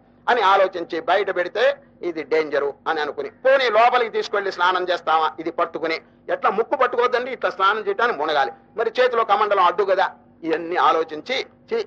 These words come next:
ఇక్కడ స్నానం చేస్తే లాభం లేదని" ఇ-, పోయినాడండి. ఏకాంతంగా సముద్ర ఒడ్డునే నడిచి నడిచి తీరం, ఆ సముద్ర తీరంలో పోయినాడు. ఒక చోటికి వెళ్ళాడు, ఎవ్వరూ లేరండి. ఆ, దూరంగా ఎక్కడెక్కడో స్నానాలు చేస్తున్నారు, అక్కడ ఎవరు లేరండి. "ఆ, బాగుంది,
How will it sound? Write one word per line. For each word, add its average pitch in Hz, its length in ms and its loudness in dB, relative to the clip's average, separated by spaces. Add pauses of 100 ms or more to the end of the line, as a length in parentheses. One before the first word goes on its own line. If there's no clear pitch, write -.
(100)
ఇక్కడ 180 220 -2
స్నానం 185 380 0
చేస్తే 170 220 -2
లాభం 160 320 2
లేదని" 165 280 -4 (300)
ఇ-, 185 60 -4
పోయినాడండి. 247 640 2
ఏకాంతంగా 233 720 4
సముద్ర 208 320 0
ఒడ్డునే 208 360 -2
నడిచి 202 340 -2
నడిచి 202 300 -2
తీరం, 208 300 2 (320)
ఆ 170 120 0
సముద్ర 233 320 -2
తీరంలో 208 360 2
పోయినాడు. 180 600 0 (180)
ఒక 160 280 -2
చోటికి 175 220 -2
వెళ్ళాడు, 151 280 0
ఎవ్వరూ 151 520 0
లేరండి. 139 480 -4 (220)
ఆ, 101 120 -12 (500)
దూరంగా 277 440 4
ఎక్కడెక్కడో 247 380 0
స్నానాలు 226 420 2
చేస్తున్నారు, 196 320 0
అక్కడ 180 220 0
ఎవరు 170 280 2
లేరండి. 147 420 -2
"ఆ, 131 140 2
బాగుంది, 127 460 0